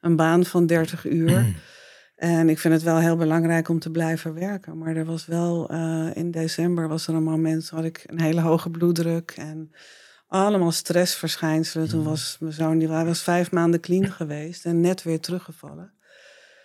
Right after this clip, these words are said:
Speaker 1: Ja, dus dat, eh, dat, ja, je valt gewoon mee, hè? Even hard. Dus, dus ja, mijn lijf ging helemaal op hol, zeg maar. En,
Speaker 2: Tja.
Speaker 1: eh,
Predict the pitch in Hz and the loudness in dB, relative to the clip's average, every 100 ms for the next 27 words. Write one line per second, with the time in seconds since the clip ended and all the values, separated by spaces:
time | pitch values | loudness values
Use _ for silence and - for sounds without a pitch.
0 | _ _ _ _ _ 156 175 165 151 147 | _ _ _ _ _ -2 0 0 -2 -4
1 | 160 156 - 165 156 156 156 156 165 165 | -4 -2 -4 -2 -2 -2 -2 -6 -10 -14
2 | - - - - 160 170 156 151 - 160 | -20 -20 -20 -18 -8 -2 -2 -2 -2 -4
3 | 160 - 156 165 220 262 196 214 - 196 | -4 -2 0 0 -2 -6 -10 -16 -6 -2
4 | 208 175 165 190 240 - 170 - 165 170 | -2 -2 -4 -6 -10 -18 -18 -16 -16 -14
5 | 170 - - 175 180 170 160 165 165 170 | -16 -18 -12 -4 0 0 2 2 0 -2
6 | 175 170 175 165 160 156 160 190 196 - | 0 2 2 2 0 -2 -6 -10 -14 -16
7 | 156 - 156 160 160 165 160 160 156 156 | -18 -16 -16 -16 -18 -14 -12 -10 -10 -14
8 | 156 | -14